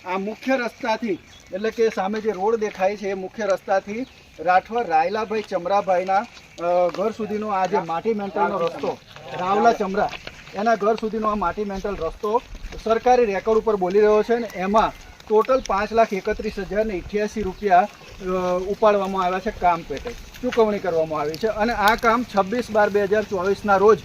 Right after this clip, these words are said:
પૂર્ણ થઈ ગયું છે તેવું સરકારી રેકોર્ડ ઉપર બોલી રહ્યું છે. પરંતુ ઘટના સ્થળ ઉપર જોઈએ તો અહીંયા કામનું નામો નિશાન જોવા મળતું નથી. માટી મેન્ટલ રોડના પાંચ લાખ એકત્રીસ હજાર રૂપિયા કોણ ખાઈ ગયું, એ સવાલ ગામ લોકો પૂછી રહ્યા છે.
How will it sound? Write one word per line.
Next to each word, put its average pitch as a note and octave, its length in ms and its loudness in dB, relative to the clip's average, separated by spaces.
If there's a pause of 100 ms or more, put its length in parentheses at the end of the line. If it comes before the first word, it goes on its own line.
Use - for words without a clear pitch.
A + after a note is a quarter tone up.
(320)
પૂર્ણ C4+ 340 4
થઈ A#3 220 6
ગયું A3 260 6
છે A#3 140 2
તેવું G#3+ 260 2
સરકારી G#3+ 460 4
રેકોર્ડ F#3+ 340 2
ઉપર F#3 160 -4
બોલી F3+ 220 0
રહ્યું C3+ 220 -6
છે. - 360 -14 (540)
પરંતુ G3+ 280 2
ઘટના F#3+ 360 0
સ્થળ A3 200 2
ઉપર A3+ 200 2
જોઈએ A3+ 340 4 (340)
તો G#3 160 2
અહીંયા A3 240 2 (100)
કામનું A#3+ 420 4
નામો G#3+ 300 4
નિશાન G#3+ 420 0
જોવા G3+ 200 4
મળતું G3+ 320 0
નથી. G#3+ 280 -2 (260)
માટી A#3 320 4
મેન્ટલ B3 400 6
રોડના A3 420 2
પાંચ G3+ 260 0
લાખ A3 200 -2
એકત્રીસ G3 420 -2
હજાર F#3 220 4
રૂપિયા G#3 220 2
કોણ F#3+ 340 -2
ખાઈ G3 220 4
ગયું, G#3+ 240 6 (340)
એ A3 80 10
સવાલ G#3 420 6
ગામ F#3 220 2
લોકો F3+ 320 -4
પૂછી E3+ 260 -4
રહ્યા C3+ 220 -8
છે. C3+ 140 -10